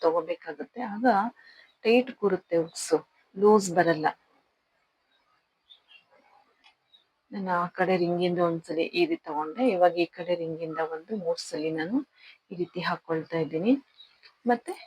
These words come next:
ಇಲ್ಲೂ ಅಷ್ಟೇನೆ, ಇಲ್ಲಿ ಇದೆಯಲ್ಲ, ನಾವು ಇಲ್ಲಿ ಹಾಕಿಲ್ಲ ಅಂದ್ರೆ ಹುಕ್ಸ್ ಹಾಕ್ಬೇಕಾದ್ರೆ ಒಂಥರ ಲೂಸ್ ಲೂಸ್ ಆದಂಗ್ ಆಗುತ್ತೆ. ಅದಕ್ಕೇನೆ ಫಸ್ಟ್ ನಾವು ಈ ರಿಂಗ್ಸ್ ಆದ್ಮೇಲೆ ಹೀಗೆ, ಹೀಗೆ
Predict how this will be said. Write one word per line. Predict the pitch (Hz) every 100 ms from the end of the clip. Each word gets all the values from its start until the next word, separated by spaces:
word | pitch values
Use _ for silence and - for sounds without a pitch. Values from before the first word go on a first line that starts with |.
| -
ಇಲ್ಲೂ | 214 220 202
ಅಷ್ಟೇನೆ, | - - 160 - -
ಇಲ್ಲಿ | 196
ಇದೆಯಲ್ಲ, | 175 196 190 190
ನಾವು | 190 190
ಇಲ್ಲಿ | 214 226
ಹಾಕಿಲ್ಲ | 208 - 202 190 180
ಅಂದ್ರೆ | 170 220
ಹುಕ್ಸ್ | 190 - 214
ಹಾಕ್ಬೇಕಾದ್ರೆ | 202 202 190 185 180 226
ಒಂಥರ | 180 165 185 - -
ಲೂಸ್ | 190 208 196
ಲೂಸ್ | 196 180
ಆದಂಗ್ | 165 165 156
ಆಗುತ್ತೆ. | 147 160 160
ಅದಕ್ಕೇನೆ | 160 170 190 202 -
ಫಸ್ಟ್ | 196 - 175 170
ನಾವು | 160 285 - - - - -
ಈ | 202 196
ರಿಂಗ್ಸ್ | 202 208 190
ಆದ್ಮೇಲೆ | 165 165 175 285 - _ _ _ _ -
ಹೀಗೆ, | 214 175 151 - _ _ _ _ _ _ _ _ _ _ _ _ _ _ _ _ _ _ 196
ಹೀಗೆ | 175 160 208